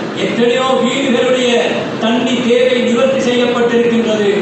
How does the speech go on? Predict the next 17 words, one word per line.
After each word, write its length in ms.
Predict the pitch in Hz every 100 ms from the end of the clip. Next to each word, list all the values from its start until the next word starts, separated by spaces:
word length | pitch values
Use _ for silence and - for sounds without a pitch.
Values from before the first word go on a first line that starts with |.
| 202 - - -
எத்தனையோ 400 | 240 247 262 269
வீடுகளுடைய 680 | 262 262 247 240 254 247 262 233 - 208 - -
கரண்ட் 400 | 214 254 277 277
தேவை 280 | 254 262 262 226
நிவர்த்தி 440 | 226 254 269 -
செய்யப்பட்டிருக்கின்றது, 1120 | 254 247 254 240 240 247 247 240 240 233 233 196 - - - -
எத்தனையோ 420 | 196 254 254 269 269
குடும்பங்களுடைய 720 | 233 277 277 269 269 269 262 254 - - -
திருமண 400 | 226 233 269 262 254 240
தேவைகள் 580 | 240 277 320 277 269 254
நிவர்த்தி 320 | 254 - -
செய்யப்பட்டிருக்கின்றது, 1080 | 233 247 - 233 226 240 - 233 226 226 220 196 - - - -
எத்தனையோ 440 | - - 254 262 269 269
வாலிப 400 | 240 262 269 262 240 - - - 180
ஆண்கள் 540 | 226 262 269 262 254 -
பெண்களுடைய 500 | 254 262 269 262 262 - 233
படிப்புக்குரிய 600 | 233 - - 254 254